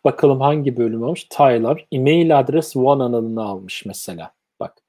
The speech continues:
buraya ekranı getirirken ben şunu şöyle şurada bırakayım.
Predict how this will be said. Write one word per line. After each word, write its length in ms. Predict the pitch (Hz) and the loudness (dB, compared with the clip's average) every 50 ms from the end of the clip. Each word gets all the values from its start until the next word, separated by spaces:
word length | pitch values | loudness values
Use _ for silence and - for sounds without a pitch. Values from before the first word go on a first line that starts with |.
| _ _ _ _ _ - | _ _ _ _ _ -4
buraya 240 | 120 113 104 98 98 | -4 -2 -2 -4 -6
ekranı 340 | 101 - - - 101 107 110 | -10 -12 -14 -14 -14 -12 -6
getirirken 640 | 117 139 135 - - 143 135 - - 143 143 147 147 _ _ _ _ _ _ - | -6 -6 -6 -4 -8 -10 -10 -8 -6 -8 -8 -8 -10 _ _ _ _ _ _ -2
ben 260 | 139 135 131 131 139 _ | -2 -2 -2 -4 -8 _
şunu 400 | - - - - 147 139 139 139 | -14 -14 -8 -6 -4 -4 -4 -4
şöyle 600 | - - - 147 139 135 131 131 135 135 139 - _ _ _ _ | -6 -2 0 0 2 2 2 0 0 -2 -4 -6 _ _ _ _
şurada 600 | - - - - - 143 135 131 127 120 107 117 | -16 -16 -14 -2 0 0 0 2 0 -4 -4 -2
bırakayım. 640 | - 143 165 160 165 - - 160 156 156 156 175 190 | 0 0 0 -2 -4 -4 -4 -2 -2 -2 -4 -6 -8